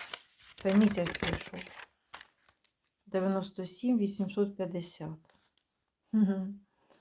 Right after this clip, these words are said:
Але за місяць у мене тут були коливання. Дев'яносто вісім сто, дев'яносто сім дев'ятсот, дев'яносто вісім п'ятсот, ну, туди-сюди. І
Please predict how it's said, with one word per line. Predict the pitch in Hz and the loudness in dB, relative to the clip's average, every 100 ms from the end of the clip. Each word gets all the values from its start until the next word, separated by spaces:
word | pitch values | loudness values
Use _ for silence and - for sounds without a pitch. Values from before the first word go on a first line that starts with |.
| _ _ _ - - _ - - - - - | _ _ _ -20 -20 _ -16 -14 -12 -12 0
Але | 196 196 220 220 208 202 - - | 6 8 8 6 2 -4 -14 -14
за | 170 180 208 | -4 4 6
місяць | 226 262 226 208 | 8 4 0 0
у | 196 | 4
мене | 196 196 196 | 6 6 4
тут | 196 175 | 0 2
були | 190 190 190 185 - _ _ _ _ _ _ _ | 4 4 2 -2 -16 _ _ _ _ _ _ _
коливання. | 202 202 202 175 170 165 165 170 - _ _ _ _ _ _ _ _ _ | 8 10 10 8 2 -2 -6 -8 -12 _ _ _ _ _ _ _ _ _
Дев'яносто | 170 175 175 175 170 | -4 -2 -2 -6 -6
вісім | 175 175 180 180 | -6 -4 -6 -6
сто, | - - 247 247 240 | -10 -2 2 4 2
дев'яносто | 196 175 175 170 170 | 0 0 -2 -4 -14
сім | 160 180 | -10 -8
дев'ятсот, | 175 180 180 - - 254 240 233 - _ _ _ _ _ - _ _ | -6 -8 -10 -10 -4 0 0 -2 -10 _ _ _ _ _ -20 _ _
дев'яносто | 180 180 180 | -4 -4 -4
вісім | 175 175 - 170 | -8 -8 -10 -8
п'ятсот, | 185 180 254 233 | -10 -6 -4 0
ну, | 214 214 | 2 0
туди-сюди. | 202 202 202 202 202 190 233 254 240 - - _ _ - - _ _ _ _ _ | 0 2 4 2 0 0 2 2 0 -12 -20 _ _ -20 -20 _ _ _ _ _
І | 208 233 233 | 0 2 2